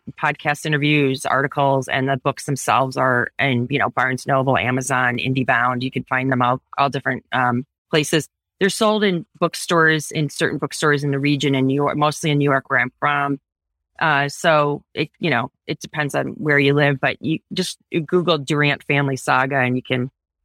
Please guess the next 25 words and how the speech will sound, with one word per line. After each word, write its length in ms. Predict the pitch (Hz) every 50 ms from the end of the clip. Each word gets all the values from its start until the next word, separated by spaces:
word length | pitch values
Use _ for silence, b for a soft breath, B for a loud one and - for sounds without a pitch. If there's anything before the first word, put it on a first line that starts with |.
| _ -
you 100 | 147 -
can 180 | 165 127 -
see, 360 | - - - 160 151 143 - - _ -
this 200 | - 196 180 180
is 100 | 175 151
the 80 | 160
first 380 | 147 - 170 160 170 - - 147
one, 180 | 147 139 139 135
but 180 | 151 151 131 -
all 240 | 147 156 165 170 165
of 80 | 156
them 160 | 151 151 143 147
have 240 | 147 147 139 139
a 60 | 139 135
Durant 380 | 127 143 143 143 139 - -
Family 300 | - 139 143 139 135 135
Saga, 540 | 131 - - 135 131 131 127 135 135 139 135 - _ _ _ _ _ _ _ _ _ _ _ _
um, 380 | - - 151 120 104 - 78 - _ _ _ _ _ _ _
in 140 | 170 160 147
their 160 | 147 135 135
title. 420 | - - 147 127 123 117 - -
So 460 | 135 - - 165 147 139 135 135 139 - _ _ _ _ _ _ _ _ _ _ -
yeah. 440 | 190 247 277 262 233 180 143 87 -
And, 320 | - 180 185 180 175 175 175
um, 320 | 175 170 170 170 165 -